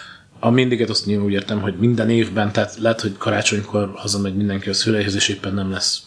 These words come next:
húszezer, de hogy nagyon sok diák, ö, van a városban. Viszont Szeged lakosság az elmúlt öt évben kb. tizenötezer fővel csökkent.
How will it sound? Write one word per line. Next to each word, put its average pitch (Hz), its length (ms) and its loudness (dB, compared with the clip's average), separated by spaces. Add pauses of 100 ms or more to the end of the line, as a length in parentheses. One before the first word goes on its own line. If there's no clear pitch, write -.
húszezer, 104 560 2 (360)
de 113 80 2
hogy 123 100 4
nagyon 123 200 2
sok 113 180 0
diák, 107 380 2
ö, 110 420 4 (340)
van 113 240 2
a 110 60 2
városban. 131 640 2 (680)
Viszont 131 440 4
Szeged 127 320 2
lakosság 120 440 2
az 110 100 2
elmúlt 104 360 2
öt 104 140 2
évben 120 500 4
kb. 107 360 2
tizenötezer 101 540 0
fővel 98 380 -2
csökkent. 143 600 0